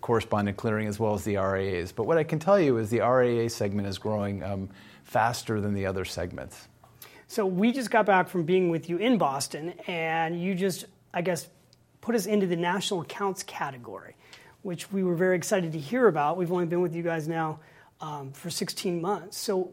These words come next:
Speaker 2: what does that mean for A A Wealth Management to be a, a national account? And also, how will that impact our advisors? 'Cause at least half the people who will watch this are, are using Fidelity as their custodian.
Speaker 1: Sure. Well, you know what we're seeing now, David, and I shared this with you up in Boston,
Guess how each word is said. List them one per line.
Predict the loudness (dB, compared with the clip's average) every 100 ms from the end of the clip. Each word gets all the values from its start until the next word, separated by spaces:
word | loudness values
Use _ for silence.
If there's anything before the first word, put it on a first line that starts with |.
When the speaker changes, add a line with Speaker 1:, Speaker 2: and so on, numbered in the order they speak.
| -6
Speaker 2:
what | 0 2
does | 4 4
that | 4 4
mean | 2 4 2
for | 2 -2
A | 0 2
A |
Wealth | 2 0
Management | -2 -4 -4 -6
to |
be | -6 -2 -2
a, |
a | -4 -12 -12
national | -8 -6 -8 -8
account? | -10 -10 -8 -8
And | -6
also, | -6 -4
how | 0 4
will | 4
that | 4 2
impact | 2 0 0 -2
our |
advisors? | -4 0 0 -2 -6
'Cause | -8 -8 -10 -20 -20 -20 _ _ -4
at | 0
least | 4 4 2
half | 4 4 4
the | -2
people | -2 0 -2
who |
will | -2 0
watch | 0 -2 -4
this | -8 -10 -8
are, | -6 -6 -10 -20 _ -8
are | -4
using | 0 2 4 4 4
Fidelity | 2 2 0 -2 -4
as | -6
their | -10
custodian. | -12 -12 -14 -18 -18 -20 _ _ -20 -20 -20 -14
Speaker 1:
Sure. | 0 6 8 8 4
Well, | 4 6 4 -2 -8
you | 0 2
know |
what | 2 2
we're | 0
seeing | 0 0 0 2
now, | 2 0
David, | 2 0 0
and | -2 -2
I |
shared | 0 2 2
this | 0 -2
with | -2
you | 0
up | 0
in | -4
Boston, | 0 0 0 -4 -4 -6